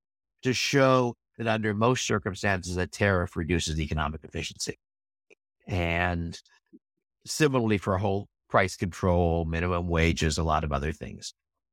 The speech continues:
And one of the interesting questions you can ask about a legal system is, does this legal rule increase or decrease economic efficiency relative to some other legal rule?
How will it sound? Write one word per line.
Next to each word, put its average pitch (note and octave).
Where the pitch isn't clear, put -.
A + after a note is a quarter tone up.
And D3
one C#3+
of D#3
the C3
interesting A#2
questions G#2+
you G#2+
can G2
ask F2
about F2
a F#2
legal F#3
system -
is, C3+
does A#2+
this B2
legal G#2
rule G2
increase G2
or F#2+
decrease F2
economic F2
efficiency G3
relative A2
to A2+
some D3+
other F#3+
legal D2+
rule? D2